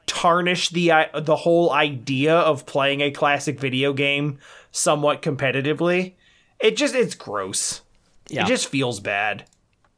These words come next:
Speaker 2: Yeah.
Speaker 1: I found, like, nothing but positivity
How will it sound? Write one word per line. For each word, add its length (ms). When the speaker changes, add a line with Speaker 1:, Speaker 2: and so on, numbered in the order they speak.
Speaker 2:
Yeah. 200
Speaker 1:
I 100
found, 280
like, 220
nothing 540
but 200
positivity 1000